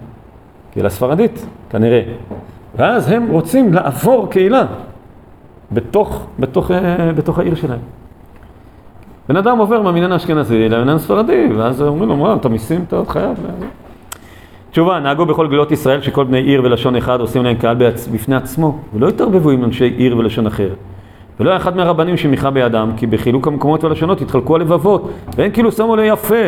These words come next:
וביאת-, והיות כולם בני עיר אחת ולשון אחת, יהיה השלום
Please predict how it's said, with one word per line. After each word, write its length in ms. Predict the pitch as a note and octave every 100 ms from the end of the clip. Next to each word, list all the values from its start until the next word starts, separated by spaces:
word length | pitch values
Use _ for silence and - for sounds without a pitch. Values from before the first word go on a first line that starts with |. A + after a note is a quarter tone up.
| F3+ - - - -
וביאת-, 380 | G#2+ G#2 C#3+ D3 -
והיות 440 | A2+ B2 C#3+ D3 -
כולם 400 | - A#2+ C3+ A#2
בני 100 | G2+
עיר 180 | A#2 A#2
אחת 280 | G#2 B2+ A#2
ולשון 300 | G#2 - G#2+
אחת, 340 | G2 B2 C#3+
יהיה 160 | A#2 C#3
השלום 640 | C#3 B2+ A#2+ D3+ F#3 E3+